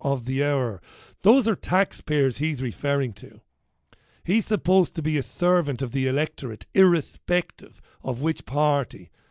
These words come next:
people voted for. And rather than call them names and marginalise them and gaslight them, it's his job to meet with them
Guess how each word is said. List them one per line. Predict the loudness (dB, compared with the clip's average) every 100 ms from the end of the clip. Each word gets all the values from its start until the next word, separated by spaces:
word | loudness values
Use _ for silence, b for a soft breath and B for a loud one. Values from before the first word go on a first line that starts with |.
| _ _ _ -2
people | -2 0 0
voted | 2 2 2 -6
for. | -14 -14 -18 _ _ _ _ _
And | -6 0
rather | 4 4 2
than | -2 -2
call | 2 2 2
them | 0
names | 0 0 -2 -4 -4
and | 0
marginalise | 2 2 2 0 0 2 0 -2
them | -4 -6
and | -2
gaslight | 0 0 -2 -6 -8
them, | -10 -18 -20 b b -2
it's | 0
his | 0 -2 0
job | 0 2 0
to | -2
meet | 0 0 -2
with | -4 -4
them | -12